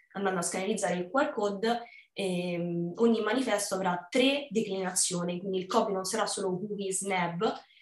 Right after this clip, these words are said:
eh, is your way of living, ma avrà anche altre declinazioni, sempre legate in questo caso al concetto di sostenibilità.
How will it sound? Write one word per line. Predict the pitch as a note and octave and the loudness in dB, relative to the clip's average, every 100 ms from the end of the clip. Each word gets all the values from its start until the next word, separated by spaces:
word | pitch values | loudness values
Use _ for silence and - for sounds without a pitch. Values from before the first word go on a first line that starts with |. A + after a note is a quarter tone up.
| _ _ | _ _
eh, | G3+ F#3+ | -2 0
is | G3 F#3+ - | 0 -2 -4
your | G3 F#3+ F#3+ | -2 -2 2
way | G3+ G3 | 2 2
of | F#3+ | 0
living, | C4+ A3 G#3 G3 G3 G3 | 0 2 4 2 2 2
ma | F#3 F#3 | 4 4
avrà | G3+ F#3+ F3+ | 2 2 2
anche | F3+ F#3 - F3+ | 2 0 -2 0
altre | F3+ F3+ F#3 | 0 -2 -4
declinazioni, | F#3 F#3+ G3 A#3+ - F#3+ | -4 -4 -2 -2 0 0
sempre | F3+ G3 F#3+ G#3 | 0 -2 0 2
legate | A#3 F#3 F3+ | 4 4 2
in | F3+ | -2
questo | F#3+ - A3 | -4 -2 0
caso | F3 F3 E3+ | 0 0 -4
al | - | -6
concetto | F3 E3+ E3 F3 | -6 -6 -6 -4
di | E3+ | -4
sostenibilità. | E3 - E3+ E3+ D#3+ D#3+ D#3 D3+ - | -2 -4 -2 0 0 0 0 -2 -4